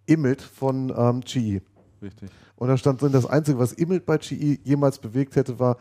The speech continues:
Speaker 1: dass er in einer kritischen Situation sehr teuer <laughs> Geld bei, ähm,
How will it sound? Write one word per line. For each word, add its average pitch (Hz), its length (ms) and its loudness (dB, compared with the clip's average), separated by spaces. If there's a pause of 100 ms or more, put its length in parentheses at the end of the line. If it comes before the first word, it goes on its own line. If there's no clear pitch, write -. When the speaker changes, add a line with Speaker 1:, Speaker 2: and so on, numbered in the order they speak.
(260)
Speaker 1:
dass 123 140 2
er 131 80 2
in 123 40 2
einer 123 60 4
kritischen 147 420 -6
Situation 131 760 -2 (480)
sehr 156 320 2
teuer 139 280 0
<laughs> - 0 -
Geld 139 220 2 (300)
bei, 127 360 2
ähm, 120 460 -4